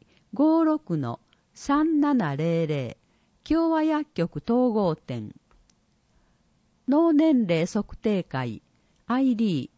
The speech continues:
三七三四。時、四月二十三日水曜日、午前九時から午後四時。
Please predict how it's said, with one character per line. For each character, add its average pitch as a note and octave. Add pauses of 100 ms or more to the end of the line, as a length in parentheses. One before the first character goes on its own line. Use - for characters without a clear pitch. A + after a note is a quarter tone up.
(140)
三 C#4+
七 C4
三 F3
四。 C3+ (640)
時、 G#3+ (380)
四 -
月 D#4
二 A#3
十 F3+
三 F#3+
日 C3+
水 B3
曜 G3+
日、 A#2+ (460)
午 D#4
前 F3
九 C#4+
時 A#3+
か C#3
ら A#2 (120)
午 B3+
後 E3
四 E3+
時。 C3